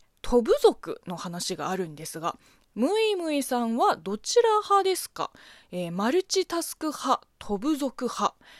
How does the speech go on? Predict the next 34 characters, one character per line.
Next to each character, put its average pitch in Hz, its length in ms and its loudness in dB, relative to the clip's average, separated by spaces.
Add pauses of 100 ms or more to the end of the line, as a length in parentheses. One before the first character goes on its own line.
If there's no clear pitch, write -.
(180)
え 170 120 -8
ー、 - 20 -6
失 - 260 0 (100)
敗 247 260 4
談 196 200 0
な 202 100 -2
ど 180 200 -2
あ 220 100 4
れ 196 100 0
ば 170 220 -2
ぜ 180 160 -8
ひ - 160 -12
教 - 160 -12 (140)
え 165 100 -10
て - 160 -14
く - 100 -16
だ 170 160 -8
さ 180 200 -6
い。 - 120 -8 (320)
え 165 200 -10
ー、 - 20 -10
シ 339 180 0
ャ 403 120 4
ー 294 40 0
プ 165 280 -6
四 226 260 0
百 - 300 -12
五 151 180 -10
十 180 280 -6
七 180 240 -8
の 135 220 -16
回 175 240 -10
で - 100 -18
す。 - 540 -10